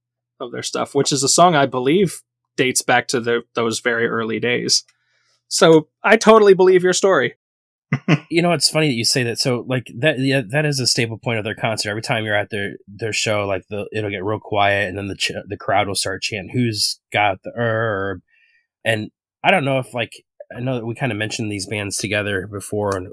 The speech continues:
Speaker 2: and during our collaboration episode, and I don't know if the Urge, like, stole that from them, but, like, at an Urge show, if you're sitting there and it's kinda quiet, everybody starts chanting, "Play that motherfucking Urge shit."
Speaker 1: It kinda has a similar rhythm to
Speaker 2: Yeah.
Speaker 1: the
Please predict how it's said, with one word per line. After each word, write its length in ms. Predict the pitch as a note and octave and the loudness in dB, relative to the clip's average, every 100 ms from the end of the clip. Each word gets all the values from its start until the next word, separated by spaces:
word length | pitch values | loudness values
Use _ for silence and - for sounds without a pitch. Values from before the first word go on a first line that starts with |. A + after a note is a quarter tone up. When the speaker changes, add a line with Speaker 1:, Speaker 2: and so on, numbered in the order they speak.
| - | -14
Speaker 2:
and 140 | F#2+ | -8
during 240 | G#2+ G2+ | -6 -4
our 120 | F#2 F#2+ | -6 -2
collaboration 580 | A2+ F#2+ F#2+ A2 - G#2 | -2 -2 -2 -2 -2 -6
episode, 360 | F#2+ - G2 | -6 -6 -6
and 80 | G2 | -2
I 80 | C#3 | 0
don't 120 | B2+ | 0
know 200 | A2 G#2+ | 0 0
if 160 | F#2 - _ _ _ _ - | -4 -10 _ _ _ _ -6
the 140 | A#2 | -4
Urge, 540 | - A2 G#2+ F#2 - - - | 0 0 0 0 -2 -4 -4
like, 380 | F#2+ - - _ _ _ _ _ _ - | -4 -4 -12 _ _ _ _ _ _ -2
stole 580 | - - - C3 C3+ C#3+ | 2 2 2 4 4 4
that 420 | D#3 E3+ E3+ - | 4 2 0 -4
from 300 | - F3 F#3 | 2 4 6
them, 400 | G3 G3 F#3 D3 _ _ _ _ _ _ | 8 8 6 2 _ _ _ _ _ _
but, 140 | C3+ B2 | -4 -2
like, 180 | C3+ - _ _ - | -2 -4 _ _ -4
at 100 | C3 | -2
an 60 | B2+ | -2
Urge 280 | C3+ E3+ F3+ | 2 4 4
show, 300 | - - G#2+ | 2 -2 -2
if 160 | G2+ - | -4 -6
you're 120 | A#2+ | -4
sitting 280 | - C3 A2+ | -2 -2 -2
there 140 | A2+ | -2
and 100 | A2 | -2
it's 180 | G#2 - | -4 -8
kinda 260 | - B2+ G#2+ | -8 -8 -8
quiet, 420 | - A#2 A2 G#2 | -2 0 0 -2
everybody 380 | A2+ B2 A2 A2+ | -4 -2 -4 -4
starts 340 | - A2 G2+ | -2 -2 -4
chanting, 340 | - B2 G#2 G2+ | -4 -4 -4 -6
"Play 220 | - A#2+ | -2 -2
that 180 | G#2+ G2 | -2 -4
motherfucking 500 | G#2 G#2 - G2+ F2 | -6 -6 -4 -6 -4
Urge 260 | A2 A#2+ A2+ | -2 -2 0
shit." 400 | - F#2 F#2+ - _ _ _ _ _ | -2 -2 -6 -10 _ _ _ _ _
Speaker 1:
It 100 | F3 | -2
kinda 220 | - G#3 | 2 4
has 160 | G#3+ F3 | 6 4
a 60 | E3 | 2
similar 420 | - F3+ D#3+ C#3+ | 4 4 4 6
rhythm 340 | C#3+ D#3+ B2+ A#2 | 6 6 2 0
to 100 | C3+ | 2
Speaker 2:
Yeah. 300 | F3 F#2+ | 4 2
Speaker 1:
the 60 | E2 | -2